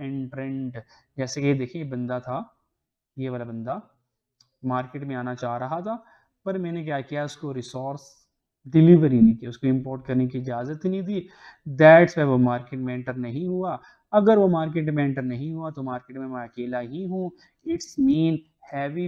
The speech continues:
barrier monopolist, heavy barrier लगाकर न्यू सेलर को, न्यू सप्लायर को मार्केट में आने से रोकता है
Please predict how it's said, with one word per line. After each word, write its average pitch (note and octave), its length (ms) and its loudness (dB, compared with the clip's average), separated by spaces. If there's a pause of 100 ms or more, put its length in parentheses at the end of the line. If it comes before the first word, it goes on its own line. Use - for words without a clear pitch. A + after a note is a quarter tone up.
barrier C#3 460 -6
monopolist, C3 840 -4 (320)
heavy D3+ 400 -6
barrier C#3+ 340 -8
लगाकर B2 640 -10 (300)
न्यू F#3 520 -2
सेलर C3+ 520 -10
को, A2+ 240 -20
न्यू F3 320 -6
सप्लायर C#3+ 460 -10
को C3+ 140 -14
मार्केट B2 420 -10
में B2 120 -14
आने A#2+ 160 -14
से A#2 180 -14
रोकता A#2+ 360 -10
है F3 160 -6